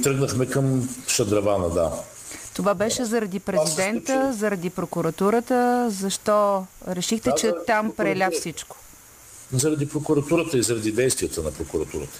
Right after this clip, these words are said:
Speaker 1: Аз няколко пъти, между другото, и не само аз,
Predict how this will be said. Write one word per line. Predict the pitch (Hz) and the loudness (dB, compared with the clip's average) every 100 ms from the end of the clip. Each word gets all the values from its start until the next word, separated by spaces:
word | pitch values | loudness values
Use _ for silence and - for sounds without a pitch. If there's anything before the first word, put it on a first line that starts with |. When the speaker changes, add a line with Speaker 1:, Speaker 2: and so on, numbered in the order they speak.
| - - - - - - | -20 -20 -20 -20 -8 -2
Speaker 1:
Аз | 151 147 | 0 0
няколко | 170 170 147 127 | -2 -2 -4 -2
пъти, | 170 165 139 | -2 0 2
между | 123 110 | 2 2
другото, | 139 151 143 127 | 2 4 2 2
и | 120 | 2
не | 131 | 2
само | 123 123 123 | 2 0 0
аз, | 123 117 - | 2 0 -4